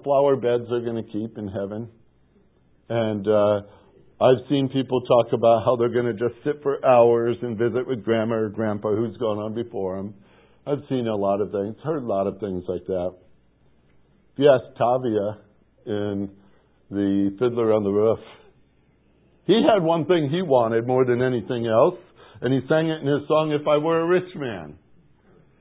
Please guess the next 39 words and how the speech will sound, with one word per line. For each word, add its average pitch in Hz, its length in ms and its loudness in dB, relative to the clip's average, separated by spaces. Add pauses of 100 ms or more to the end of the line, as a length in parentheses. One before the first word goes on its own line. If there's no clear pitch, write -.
(220)
He 147 200 0
says, 143 280 4
"If 165 180 -2
I 165 120 6
were 156 200 4
rich, 160 320 4 (180)
I'd 139 180 4
have 151 200 2
the 139 100 0
time 147 600 4 (180)
that 143 160 0
I 127 140 4
lack 127 420 4 (480)
to 139 100 -4 (140)
sit 170 300 -2
in 147 100 0
the 147 160 0
synagogue 131 560 4
and 120 180 0
pray 135 300 4
and 123 160 0
maybe 185 340 2
have 175 160 4
a 165 140 0
seat 175 240 -4
by 143 140 6
the 147 80 0 (100)
eastern 147 380 -4
wall, 127 480 6 (340)
and 151 180 2
I'd 170 220 6
discuss 180 460 2 (160)
the 151 160 6
holy 180 400 4
books 160 480 -2
with 180 160 0
the 175 80 0
learned 151 440 0
men 147 280 -2